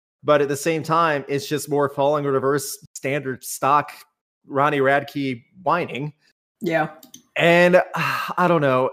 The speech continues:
Speaker 1: It's not a terrible song by any means. It's just more of the same from them. And from what I understand, they are gonna have something new come out sooner or later, and I'm
Speaker 2: Mm-hmm.
Speaker 1: not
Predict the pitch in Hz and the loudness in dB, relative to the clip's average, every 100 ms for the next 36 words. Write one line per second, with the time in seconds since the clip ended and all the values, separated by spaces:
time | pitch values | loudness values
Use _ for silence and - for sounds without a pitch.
0 | 180 180 - 208 202 - 170 156 135 - | -2 0 4 6 6 4 2 2 0 0
1 | 127 110 113 110 110 107 110 127 127 - | 0 0 -4 -4 -6 -8 -10 -10 -10 -6
2 | 127 110 - 120 117 143 143 143 156 - | -6 -6 -6 -8 -6 -4 -2 -2 -2 -10
3 | - _ _ _ - 139 139 139 135 - | -20 _ _ _ 0 4 4 2 0 -8
4 | 143 151 160 170 147 165 147 120 127 131 | -6 -2 0 0 0 -2 0 2 2 2
5 | 139 131 131 - - 123 135 143 139 139 | 2 2 0 -4 -2 -2 0 -4 -2 -2
6 | 147 135 135 135 143 143 143 143 147 156 | -2 0 0 -2 -6 -4 -2 -2 -2 -4
7 | 175 127 117 117 110 113 120 127 123 | -6 -6 -4 -2 -2 0 0 2 0